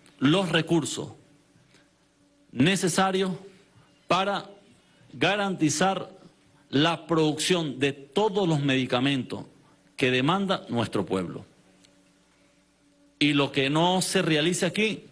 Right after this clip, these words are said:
también en el marco del convenio con la India, serán suministros los medicamentos que llaman para me-, para enfermedades catastróficas, ¿no? Oncológicos,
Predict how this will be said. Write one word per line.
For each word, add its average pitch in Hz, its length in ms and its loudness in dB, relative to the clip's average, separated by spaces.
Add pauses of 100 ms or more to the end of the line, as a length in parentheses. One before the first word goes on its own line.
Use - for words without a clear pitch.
(120)
también 135 640 0 (340)
en 110 80 -4
el 110 100 -2
marco 156 320 2
del 170 80 0
convenio 147 460 0
con 165 180 2
la 180 140 2
India, 190 380 2 (380)
serán 127 360 0
suministros 147 580 0
los 123 120 2 (260)
medicamentos 127 680 0
que 131 380 0 (440)
llaman 143 360 2
para 131 200 0
me-, 120 300 0
para 120 320 0
enfermedades 120 500 0
catastróficas, 127 880 -2 (540)
¿no? - 220 -8 (840)
Oncológicos, 113 1200 0